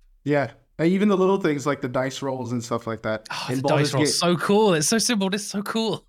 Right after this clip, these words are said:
Speaker 2: <laughs>
Speaker 1: It is. It's such a little thing that makes a huge impact. Like with Baldur's Gate two, you would get a little line of text in your command console that, "Oh, this is your attack roll," or whatever.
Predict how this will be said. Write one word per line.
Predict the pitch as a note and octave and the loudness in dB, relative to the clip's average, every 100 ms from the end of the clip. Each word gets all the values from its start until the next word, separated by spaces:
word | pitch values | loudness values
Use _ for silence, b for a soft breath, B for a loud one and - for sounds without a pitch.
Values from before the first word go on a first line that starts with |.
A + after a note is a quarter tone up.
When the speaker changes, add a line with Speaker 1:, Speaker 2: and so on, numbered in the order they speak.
| D#3 | -12
Speaker 2:
<laughs> | - | 0
Speaker 1:
It | F3+ | 2
is. | G3 G3+ | 4 2
It's | E3 D#3+ | 0 0
such | F#3 F3+ | 0 0
a | F3+ | 0
little | F3+ F3+ | 2 2
thing | F3+ F3 | 2 2
that | D#3 D3+ | 0 0
makes | D3 D3 | -2 -4
a | |
huge | C3 E3 D3+ | -4 -2 -2
impact. | C#3+ C3+ B2 | -2 0 0
Like | D3 C#3+ | -2 -2
with | E3 E3+ | -4 0
Baldur's | D#3 E3 E3+ | 0 2 2
Gate | D#3+ D3+ | 0 0
two, | D3 F3 | 0 0
you | D3 | 0
would | B2+ | 0
get | C#3 | -2
a | C#3+ | 0
little | C#3 C3 | -2 0
line | B2 B2+ | 0 0
of | A#2+ | -2
text | A#2+ B2 - B2 | -4 -6 -6 -4
in | B2 | -2
your | A#2 | -2
command | A2+ A#2+ A2+ A#2 | -2 -2 -2 -2
console | B2+ A#2+ A#2 A2 G#2+ | -2 -4 0 0 2
that, | A2 - _ _ - | -2 -2 _ _ -4
"Oh, | A2 G#2+ | -2 0
this | G#2+ - | -2 -4
is | G#2+ G#2+ | -6 0
your | G#2+ G#2 - _ _ _ _ _ | 0 0 -6 _ _ _ _ _
attack | A2+ A#2+ A2 - | -8 -2 -2 0
roll," | A2 G#2+ | -2 -2
or | G#2 | -2
whatever. | G#2+ G#2+ G#2 G2+ | -2 -2 -4 -10